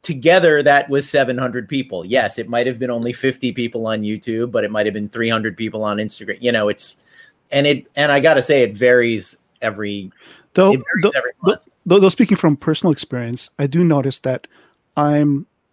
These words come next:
Speaker 2: viewing more on YouTube now than I did before because, as, uh, I think Tilly said earlier, the,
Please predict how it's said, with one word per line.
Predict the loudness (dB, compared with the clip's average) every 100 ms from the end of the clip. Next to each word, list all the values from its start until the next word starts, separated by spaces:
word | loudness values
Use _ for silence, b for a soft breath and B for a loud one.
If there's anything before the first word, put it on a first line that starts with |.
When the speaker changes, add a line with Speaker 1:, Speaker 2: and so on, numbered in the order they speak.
| -4
Speaker 2:
viewing | 0 2 2
more | 2 2 0
on | -2 -6
YouTube | -6 -8 -8
now | -6 -6
than | -8 -8
I |
did | -8 -8
before | -8 -4 -4 -4
because, | -6 -4 -4 -4 -12 b b b -8
as, | -6 -6 -12 _ -10
uh, | -8 -6 -6
I |
think | -6 -6
Tilly | -4 -2 0 -2 -6
said | -4 -2
earlier, | 0 0 -2 -4
the, | -4 -6